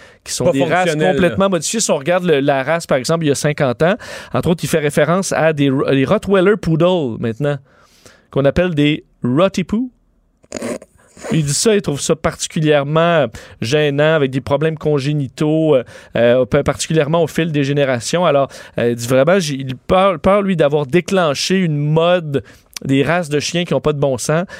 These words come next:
Speaker 1: et dans laquelle les gens, surtout même, euh, avec Instagram maintenant, là, tu sais, les bulldogs de plus en plus,
Speaker 2: Mhm.
Speaker 1: euh, qui ont des problèmes de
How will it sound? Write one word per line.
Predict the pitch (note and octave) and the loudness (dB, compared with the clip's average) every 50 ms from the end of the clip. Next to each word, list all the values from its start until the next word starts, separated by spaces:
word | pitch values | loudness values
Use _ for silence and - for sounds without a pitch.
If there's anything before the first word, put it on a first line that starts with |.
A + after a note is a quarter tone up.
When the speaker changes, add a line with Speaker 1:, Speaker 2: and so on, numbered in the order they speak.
| - - - | -16 -8 -4
Speaker 1:
et | A2+ A#2+ B2 B2+ B2+ C3 | -2 0 0 0 0 0
dans | B2+ C3 C3 | 0 0 0
laquelle | C3 A#2+ - E3+ E3+ | 0 0 0 0 0
les | E3 C3+ B2 A2+ | 0 0 -2 0
gens, | A#2 D#3+ F#3 | 0 -2 -2
surtout | - - D#3 - A#3 | -2 -4 -4 -2 0
même, | A#3 A3 A3 G3+ | 0 0 2 2
euh, | F3 E3 D#3+ D3+ D3+ | 2 2 4 2 2
avec | C#3+ E3 D#3 - | 2 0 -2 -2
Instagram | F3 F3 D#3+ - - D#3 D3 C#3 C3+ D#3+ F3+ F#3 | -2 -2 -2 0 0 0 0 0 -2 -2 -2 -2
maintenant, | E3+ D3+ C3+ - - D#3+ E3 F3 E3+ | -2 -4 -4 -4 -2 -2 -2 0 0
là, | E3 D#3+ | -2 -4
tu | - - - - - - | -6 -6 -8 -6 -4 -2
sais, | - F3+ | -2 0
les | E3 D3 | 0 2
bulldogs | B2+ D#3 D#3 D3+ C3+ D3 D#3+ E3 E3+ D#3+ | 2 2 2 2 2 0 0 0 0 -2
de | D3 C3+ | -2 -4
plus | C3+ - C#3 C#3 C#3 D3 | -4 -4 -4 -4 -2 0
en | C#3 C3+ | 0 -2
plus, | A#2 - C#3+ C#3+ D#3 D#3+ D#3 | -2 -4 -4 -4 -2 0 0
Speaker 2:
Mhm. | D3+ | 2
Speaker 1:
euh, | C3+ B2+ B2 A#2 | 2 0 0 -2
qui | - - | -2 -2
ont | C3 C3+ | 0 0
des | C3+ C3 | 0 -2
problèmes | - C3+ C3+ C#3 D3 D3+ D3+ C#3 | -2 -4 -2 -2 -2 -2 -2 -2
de | B2 A2+ | -4 -4